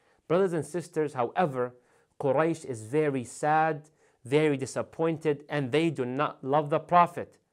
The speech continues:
Are they gonna have war? No war. But they just don't, are not happy with their presence. And with that being said, rumors were being spread. What were the rumors? That the Muslims are weak. The Muslims are having this disease that caused them to have skin issues, body issues. They're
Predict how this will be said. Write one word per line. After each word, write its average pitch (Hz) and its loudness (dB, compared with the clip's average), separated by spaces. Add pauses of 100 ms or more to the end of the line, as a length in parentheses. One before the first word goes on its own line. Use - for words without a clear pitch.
(200)
Are 127 -6
they 147 0
gonna 156 -2
have 131 -2
war? 170 2
No 202 4
war. 262 6 (460)
But 131 -2
they 160 0
just 147 -6
don't, 190 2 (360)
are 151 2
not 196 4
happy 233 4
with 175 2
their 180 4
presence. 185 2 (580)
And 123 -6
with 117 -8
that 151 2
being 135 -4
said, 175 0
rumors 147 2
were 123 -2
being 151 0
spread. 143 0 (260)
What 165 2
were 165 2
the 143 0
rumors? 208 2 (340)
That 123 0
the 127 0
Muslims 147 -4
are 139 0
weak. 190 0 (340)
The 131 0
Muslims 160 -2
are 143 -2
having 156 2
this 139 -4
disease 151 0
that 147 2
caused 175 4
them 170 -2
to 165 -4
have 165 0
skin 202 0
issues, 180 0
body 180 2
issues. 180 0
They're 151 2